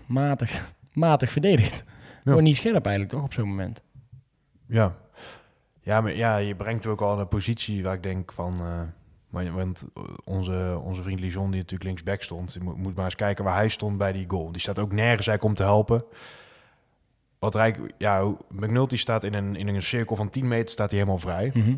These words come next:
Speaker 2: En de bal wordt, eh, in zijn voeten gespeeld. Maar ja, zelfs al neemt hij die bal aan,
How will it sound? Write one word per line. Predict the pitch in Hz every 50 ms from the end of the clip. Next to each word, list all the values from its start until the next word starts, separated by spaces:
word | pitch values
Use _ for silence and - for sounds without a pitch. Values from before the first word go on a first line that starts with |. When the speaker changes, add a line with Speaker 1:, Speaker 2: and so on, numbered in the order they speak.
| - _ -
Speaker 2:
En | - 95 98
de | 95 90
bal | 90 104 104 107
wordt, | 107 101 95 - -
eh, | 82 69 87 87 -
in | - 87 101
zijn | 90 90
voeten | 82 98 98 - 110
gespeeld. | - 113 - - 113 113 120 131 - - - - _ - - - - - - - - _ _ _ -
Maar | - 90 95 98 90 64 - _ _ _ _ _ _
ja, | - 101 98 87 85
zelfs | - - 127 127 127 117
al | 120 117 110
neemt | 113 123 135 131
hij | 135
die | 120 110
bal | 104 110 107 101 101
aan, | 98 127 120 101 85 80 76